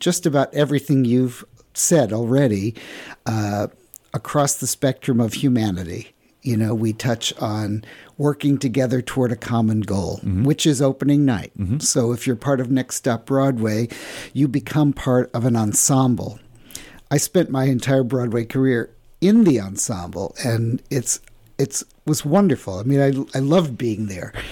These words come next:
Speaker 1: 'cause you create your own characters. Um, you have tons of costume changes, and, you know, you can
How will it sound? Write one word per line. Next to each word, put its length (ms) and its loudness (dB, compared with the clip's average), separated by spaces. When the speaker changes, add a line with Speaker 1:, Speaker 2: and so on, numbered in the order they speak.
Speaker 1:
'cause 220 -2
you 80 0
create 460 2
your 200 -4
own 420 4
characters. 960 0
Um, 540 -2
you 120 0
have 140 -2
tons 320 2
of 80 -4
costume 500 0
changes, 640 0
and, 360 -2
you 80 0
know, 80 0
you 200 0
can 320 -4